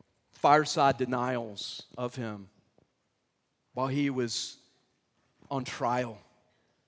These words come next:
while he was suffering. He was gracious to us. We cried, "Hosanna in the highest," when Jesus came into town.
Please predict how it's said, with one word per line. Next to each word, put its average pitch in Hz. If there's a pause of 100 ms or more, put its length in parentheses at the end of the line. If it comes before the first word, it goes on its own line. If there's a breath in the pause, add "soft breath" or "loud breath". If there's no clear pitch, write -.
(320)
while 131
he 139
was 131 (260)
suffering. 120 (140)
He 127
was 120
gracious 123
to 110
us. - (1300)
We 214
cried, 202
"Hosanna 226
in 226
the 190
highest," 208 (280 soft breath)
when 180
Jesus 196
came 202
into 185
town. 170